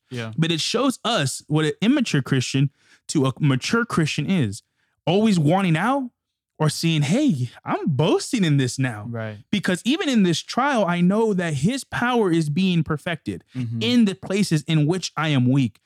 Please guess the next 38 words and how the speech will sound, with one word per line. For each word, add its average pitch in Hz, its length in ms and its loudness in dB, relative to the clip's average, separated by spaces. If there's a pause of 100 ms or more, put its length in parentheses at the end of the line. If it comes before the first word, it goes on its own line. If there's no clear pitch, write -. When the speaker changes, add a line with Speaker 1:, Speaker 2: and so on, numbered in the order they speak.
(240)
Speaker 2:
And 143 340 2
your 185 160 4
grace, 160 460 0
Lord, 135 220 0
is 143 160 0
sufficient - 580 -4
for 127 140 0
me 110 240 0 (240)
to - 180 -6
overcome. 143 640 2
Your 202 160 2
grace 190 420 -2
is 160 140 -2
sufficient 175 540 -2
for 139 100 0
me 127 240 2 (200)
to 156 120 -2
power 156 560 0
me 131 160 2
through. 113 400 -2 (300)
Because 151 260 0
when 131 220 2
I 190 180 0
am 170 240 4
weak, 143 300 0 (280)
then 127 480 0
I 123 120 -2
am 113 160 0
actually 110 400 -6
strong. - 400 -10
Speaker 1:
Right. 127 320 -2 (120)
And, 165 220 -2
and 147 200 0
this 156 200 0
is 127 100 -4
not 139 260 0
to 127 120 -2
say, 120 400 -2